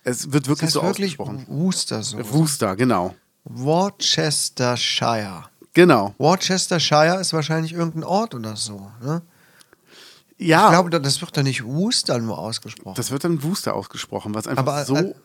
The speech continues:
Speaker 2: als Soße. Aber der Ort, das klingt wie ein Ort aus, aus England. Worcestershire.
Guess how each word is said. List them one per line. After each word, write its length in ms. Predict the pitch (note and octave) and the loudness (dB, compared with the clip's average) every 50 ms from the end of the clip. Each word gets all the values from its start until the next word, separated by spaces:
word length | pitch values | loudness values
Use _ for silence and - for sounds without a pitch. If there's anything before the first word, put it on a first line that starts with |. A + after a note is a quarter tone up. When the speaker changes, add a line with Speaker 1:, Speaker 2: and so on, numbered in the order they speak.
| _ - | _ -4
Speaker 2:
als 260 | D3+ D#3 C#3+ - - | -4 -2 -2 -2 -2
Soße. 560 | D3 D3+ E3+ F#3 G3 E3+ C3 A2+ G#2+ G2+ G2 G#2 - _ _ _ _ _ _ _ _ _ _ _ _ - | 2 4 4 6 6 4 4 0 -4 -8 -12 -16 -20 _ _ _ _ _ _ _ _ _ _ _ _ -4
Aber 120 | - B2 B2+ | -4 -2 0
der 240 | C3+ C#3+ C3+ - | 0 0 0 0
Ort, 400 | - - C#3 D3+ F#3 G#3+ G#3+ - - C3 A#2+ - - C3 C3 A2 C#3 C3+ | 0 2 4 6 6 4 2 -2 -8 -16 -16 -16 -18 -18 -18 -14 -8 -4
das 180 | C#3+ C3+ - | -2 -2 0
klingt 260 | - - F3 E3 - | 0 -2 -2 -2 -2
wie 60 | - C#3 | -2 -2
ein 80 | C3+ | 0
Ort 400 | F#2+ B2 D3+ C#3 A#2 A#2 - - | 0 0 0 0 0 -2 -6 -10
aus, 260 | F2 A#2 A#2+ - - | -8 -6 -4 -4 -4
aus 200 | - - A2+ - | -6 -6 -8 -6
England. 360 | B2 C#3+ C#3 C3 A#2+ A2+ - - | -4 -2 -2 -2 -2 -4 -8 -12
Worcestershire. 1700 | - G#2 C3 C3+ C#3 C#3+ C#3 C#3 - - - - B2 B2 - - - - C3+ B2 - - - - - - B2+ A2+ G#2 F#2+ F2+ E2 - | -8 -4 -2 -2 0 -2 -2 -6 -8 -6 -6 -4 -4 -2 -4 -4 -2 -2 -2 -2 -2 -4 -6 -6 -4 -4 -4 -4 -6 -8 -10 -12 -14